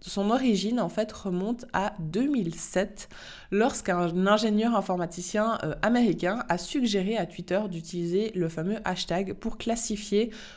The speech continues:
euh, bah, les milliers de messages que la plateforme recevait tous les jours. Euh, mais cette, euh, c-, cette plateforme, donc Twitter,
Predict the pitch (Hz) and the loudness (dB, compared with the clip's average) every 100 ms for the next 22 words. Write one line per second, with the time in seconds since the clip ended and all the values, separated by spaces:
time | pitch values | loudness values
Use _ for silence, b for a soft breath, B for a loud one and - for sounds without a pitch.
0 | - 160 156 160 180 196 220 208 208 196 | -4 2 2 4 4 6 6 6 4 2
1 | 165 165 185 202 - 180 202 196 160 - | 2 4 4 2 2 2 4 2 -2 -8
2 | - - 185 - 156 156 151 196 190 160 | -6 0 0 2 -2 -2 -4 -2 -2 -2
3 | - 175 185 175 151 151 185 214 B B | -2 -4 -4 -4 -2 -2 -4 -6 B B
4 | B B B 185 180 196 254 277 - - | B B B 2 4 6 4 4 -4 -20
5 | _ _ _ - 269 262 175 170 165 - | _ _ _ 0 0 2 2 2 2 -2
6 | - 147 180 214 208 185 226 302 185 - | -4 -4 0 0 2 4 6 6 2 -2
7 | - 214 214 | -6 0 2